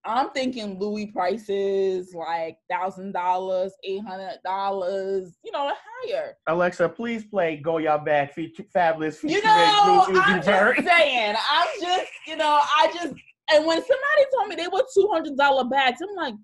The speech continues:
Speaker 1: "Wait a minute. They're two hundred dollar bags. What's the big deal?" I'm sorry. I'm not,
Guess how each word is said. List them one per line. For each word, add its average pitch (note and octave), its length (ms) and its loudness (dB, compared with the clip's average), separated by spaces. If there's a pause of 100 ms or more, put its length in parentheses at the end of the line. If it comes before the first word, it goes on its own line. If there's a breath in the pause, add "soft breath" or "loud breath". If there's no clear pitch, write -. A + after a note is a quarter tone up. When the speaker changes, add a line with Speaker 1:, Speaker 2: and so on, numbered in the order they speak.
Speaker 1:
"Wait A3 220 -2
a F#3 40 -8
minute. E3+ 280 -16 (520)
They're B3 160 2
two C#4+ 200 -10
hundred C4+ 220 -8
dollar A#3 220 -2
bags. A3+ 320 -6
What's A3+ 180 -8
the - 80 -14
big G#3 240 -6
deal?" E3 420 -8
I'm G3+ 180 -8
sorry. D3+ 360 -10 (100)
I'm G3 200 -8
not, F#3+ 160 -8